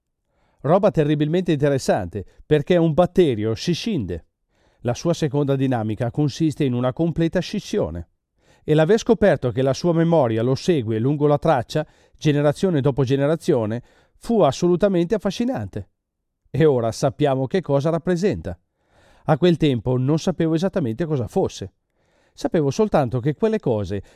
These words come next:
ricordavano tutto quello di cui erano venute a conoscenza. Ma mi stavo ancora muovendo nel medioevo della biologia e pensavo che le cose viventi fossero tessuto vivente,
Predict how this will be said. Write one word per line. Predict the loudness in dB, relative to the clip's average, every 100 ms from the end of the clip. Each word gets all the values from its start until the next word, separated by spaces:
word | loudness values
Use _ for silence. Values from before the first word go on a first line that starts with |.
| -4
ricordavano | 0 0 4 2 4 2 2 -2
tutto | -2 -2 -4
quello | 2 2 2
di | 0 -4
cui | -4 -2 -2 2
erano | 2 2 -2
venute | 0 0 0
a | -2
conoscenza. | -2 -4 -6 -8 -8 -12 -14 _ _ _ _ _ _
Ma | -4 0
mi | 2
stavo | 2 4
ancora | 4 4 4 6
muovendo | 6 4 4 2 2
nel | 2 2 4
medioevo | 2 4 6 6 4 2
della | 2 2 2
biologia | 2 0 0 0 0 -2 -8 _ _
e | -2 2
pensavo | 2 2 4 4 2
che | 2 2
le | 4
cose | 2 2 2
viventi | 2 2 0 0 -4 -8 -2
fossero | 0 0 0 0
tessuto | 0 -2 -4 -2 0
vivente, | 0 0 -2 -2 -8